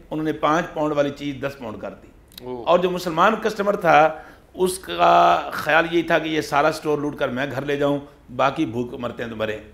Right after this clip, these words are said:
Speaker 1: अंग्रेज़ों ने उसके मुकाबले पर, जिनको हम काफिर कहते हैं, उन अंग्रेज़ों ने अपनी सेल घटा दी, रेट वही रखा। मैं कहूँ, मैं कहता हूँ जी दस कार्टन मुझे, अ, घी के दे दें,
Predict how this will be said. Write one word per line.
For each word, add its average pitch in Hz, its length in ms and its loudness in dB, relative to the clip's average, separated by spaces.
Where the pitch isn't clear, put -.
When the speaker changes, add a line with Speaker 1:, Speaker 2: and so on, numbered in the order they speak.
Speaker 1:
अंग्रेज़ों 214 480 8
ने 262 80 4
उसके 214 160 -4
मुकाबले 170 400 2
पर, 143 200 -4
जिनको 160 280 -2
हम 180 160 0
काफिर 220 340 6
कहते 165 320 2
हैं, 143 420 -4
उन 185 160 -6
अंग्रेज़ों 160 500 0
ने 131 240 -2
अपनी 156 260 0
सेल 170 280 -2
घटा 135 300 0
दी, 143 200 -2
रेट 131 280 -2
वही 110 100 -8
रखा। 98 220 -12
मैं 165 240 0
कहूँ, 180 120 2
मैं 170 140 -2
कहता 165 120 -4
हूँ 170 100 -6
जी 170 140 -4
दस 170 160 0
कार्टन 156 300 2
मुझे, 151 280 -2
अ, 143 340 4
घी 131 200 -2
के 160 120 -2
दे 143 140 0
दें, 135 140 0